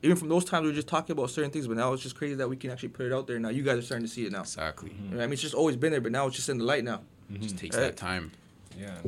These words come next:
Speaker 3: in high school, we didn't have the tools or the funds
Speaker 1: Exactly.
Speaker 3: or the opportunities to do what we have now.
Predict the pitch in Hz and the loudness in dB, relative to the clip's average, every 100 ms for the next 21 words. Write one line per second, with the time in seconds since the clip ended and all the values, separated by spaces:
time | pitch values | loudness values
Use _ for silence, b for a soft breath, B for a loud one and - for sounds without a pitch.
0 | 113 - - 113 117 - 120 113 107 101 | -4 -6 -4 -2 -2 6 10 10 10 4
1 | 110 127 117 101 110 120 98 - 131 123 | 0 0 0 0 0 -2 2 6 8 10
2 | 117 104 98 110 95 - 120 117 107 110 | 10 6 2 -2 -2 2 4 6 4 6
3 | 120 - 107 110 107 101 90 92 101 101 | 4 4 2 4 4 4 0 -2 0 -2
4 | 98 120 113 107 104 95 - 92 101 98 | 0 2 4 2 2 0 -4 -4 -2 -2
5 | 92 95 90 87 - - 101 95 90 104 | -4 -4 -6 -8 -12 -8 -2 0 2 2
6 | 104 90 | 2 0